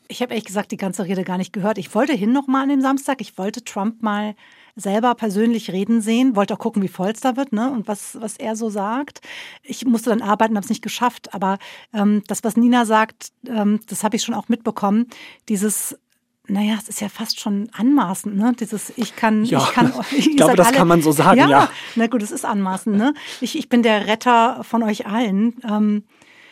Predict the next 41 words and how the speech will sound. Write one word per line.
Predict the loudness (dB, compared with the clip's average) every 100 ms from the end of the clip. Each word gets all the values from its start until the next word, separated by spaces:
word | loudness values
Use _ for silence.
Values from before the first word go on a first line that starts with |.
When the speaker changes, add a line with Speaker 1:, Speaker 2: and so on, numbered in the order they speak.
| -20 _
Speaker 1:
ich | -10 -10 _ _ _ 0
bin | 2
gespannt, | 2 0 0 2 2 2
wie | -2
sehr | 0 0
das | 0 0
noch | -2
zieht, | -4 -2 0 0
ne? | -2
Das | -2 -4
ist | -4
ja | -2
dieses, | -2 -4 -4 -8
äh, | -6 -6 -4
ihr | 0 0 0
alle | 0 0
seid | 2 2 2 -2 -10 -10
die |
armen | -6 0 0
kleinen | 0 -2 -2
Opfer | -4 -2
des | -2 -4
Establishments | -8 -6 -4 -2 -2 -2
und |
ich | -6 -6
rette | -4 -2
euch, | -2 -2 -2
war | -2
ja | -2 -4
auch | -6
schon | -4 -2
sein | -2 -4
Erfolgsschlager | -6 -6 -6 -6 -6 -4 -6
beim | -8
ersten | -8 -8 -2
Mal. | -2 0 -4 -8 -20 -20 -20 -20 _ _ _
Ich | -2
bin | 4
mir | 6
nicht | 4 2
sicher, | -2 2 4 2